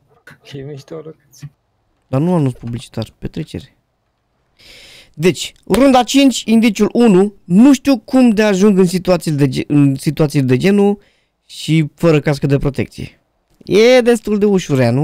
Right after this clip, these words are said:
Speaker 2: Un pic așa cu casca de protecție. E un mic, uh, dead giveaway acolo, să zicem, dar poate nu o să se prindă instant. Așa.
Speaker 1: Am, o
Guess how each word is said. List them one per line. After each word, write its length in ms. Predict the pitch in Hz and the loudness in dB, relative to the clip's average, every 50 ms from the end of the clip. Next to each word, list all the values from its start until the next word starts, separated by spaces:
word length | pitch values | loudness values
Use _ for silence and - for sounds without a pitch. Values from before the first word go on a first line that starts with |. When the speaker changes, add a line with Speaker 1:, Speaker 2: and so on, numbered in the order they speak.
| 170 175 | -2 -2
Speaker 2:
Un 100 | 165 160 | -2 -4
pic 240 | - 160 - - | -6 -10 -8 -6
așa 260 | 175 160 - - 165 160 | -6 -6 -6 -8 -10 -8
cu 120 | 156 151 | -8 -10
casca 300 | - - 156 - - 151 | -8 -8 -10 -6 -6 -4
de 100 | 143 143 | -4 -4
protecție. 540 | 123 - 147 - 82 73 - - 78 82 - - _ - _ _ _ _ _ _ _ - - _ _ _ _ _ _ _ | -6 -8 -8 -8 -10 -10 -8 -8 -8 -8 -8 -10 _ -20 _ _ _ _ _ _ _ -20 -20 _ _ _ _ _ _ _
E 120 | 185 180 | 0 2
un 160 | 175 175 175 | 4 4 4
mic, 220 | 185 185 175 - - - | 2 2 0 -4 -10 -8
uh, 340 | - 156 170 165 160 156 156 143 | -4 0 2 2 2 2 0 -2
dead 280 | 135 139 170 175 156 | -2 0 0 0 0
giveaway 480 | 151 156 180 170 143 139 139 135 135 131 | 0 0 0 2 2 2 2 2 2 2
acolo, 320 | 131 127 - 151 139 131 | 0 -2 -2 -2 -2 -2
să 120 | 127 135 131 | -2 -2 -6
zicem, 300 | 123 - - 175 185 180 | -8 -6 -4 -4 -2 0
dar 460 | 156 160 202 233 294 302 294 247 247 349 381 392 415 403 415 _ _ _ _ _ _ _ _ _ _ _ _ _ _ _ _ _ _ _ _ _ | 0 0 0 0 -2 -4 -4 -4 -6 -6 -8 -8 -10 -12 -16 _ _ _ _ _ _ _ _ _ _ _ _ _ _ _ _ _ _ _ _ _
poate 240 | - 427 415 - 330 | -8 -6 -4 -2 -2
nu 80 | 185 | 0
o 60 | 175 | -2
să 100 | 147 - | -2 -2
se 120 | - 151 127 | -4 -6 -4
prindă 260 | - 135 135 117 117 | -2 -2 0 0 -2
instant. 540 | 117 113 107 - 123 127 143 - - _ _ _ _ _ _ _ _ - - - _ _ _ _ _ - - - _ _ _ _ _ _ _ _ _ _ _ _ _ _ _ _ _ _ _ _ _ _ _ _ _ _ _ _ _ _ _ _ _ _ _ _ _ _ _ _ _ _ _ _ _ _ _ _ _ _ _ _ _ _ _ _ _ _ _ _ _ _ _ _ _ _ _ _ _ _ _ _ _ _ _ | -4 -4 -6 -6 -6 -8 -8 -10 -16 _ _ _ _ _ _ _ _ -6 -6 -6 _ _ _ _ _ -20 -20 -20 _ _ _ _ _ _ _ _ _ _ _ _ _ _ _ _ _ _ _ _ _ _ _ _ _ _ _ _ _ _ _ _ _ _ _ _ _ _ _ _ _ _ _ _ _ _ _ _ _ _ _ _ _ _ _ _ _ _ _ _ _ _ _ _ _ _ _ _ _ _ _ _ _ _ _
Așa. 400 | 147 143 135 - - - - - _ | -6 -6 -6 -6 -12 -18 -20 -20 _
Speaker 1:
Am, 200 | - 127 120 113 | -18 -16 -14 -16
o 80 | 110 | -16